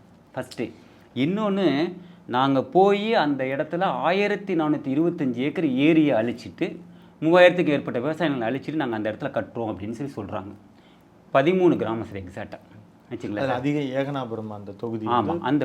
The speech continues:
Speaker 1: பகுதி ஃபுல்லா, பரந்தூர் ஃபுல்லா. அதுல மேப் எல்லாம் பாத்தீங்கன்னா, நம்ம உங்களுக்கு எல்லாத்துக்கும் அனுப்புறோம், நீங்க அந்த மக்கள்கிட்ட காமிக்கணும். கொத்து கொத்தா ஏரி சார், கொத்து கொத்தா ஏரி.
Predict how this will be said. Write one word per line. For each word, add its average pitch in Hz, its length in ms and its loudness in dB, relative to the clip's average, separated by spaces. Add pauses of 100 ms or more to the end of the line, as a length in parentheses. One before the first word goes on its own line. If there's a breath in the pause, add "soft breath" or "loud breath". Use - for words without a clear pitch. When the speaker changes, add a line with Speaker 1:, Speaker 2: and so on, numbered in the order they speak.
Speaker 1:
பகுதி 135 200 2
ஃபுல்லா, 110 240 -8
பரந்தூர் 123 320 0
ஃபுல்லா. 104 180 -8 (640 soft breath)
அதுல 131 300 4 (960)
மேப் 226 340 4
எல்லாம் 185 280 0
பாத்தீங்கன்னா, 131 520 0
நம்ம 135 200 -2
உங்களுக்கு 117 340 0
எல்லாத்துக்கும் 147 480 2 (240)
அனுப்புறோம், 156 400 -2
நீங்க 113 180 -4
அந்த 101 80 -10 (120)
மக்கள்கிட்ட 120 420 -2
காமிக்கணும். 120 400 -8 (260 loud breath)
கொத்து 208 240 2
கொத்தா 214 260 2 (140)
ஏரி 131 220 0
சார், 98 120 -14 (960)
கொத்து 156 180 -4
கொத்தா 175 240 4 (720)
ஏரி. 123 140 2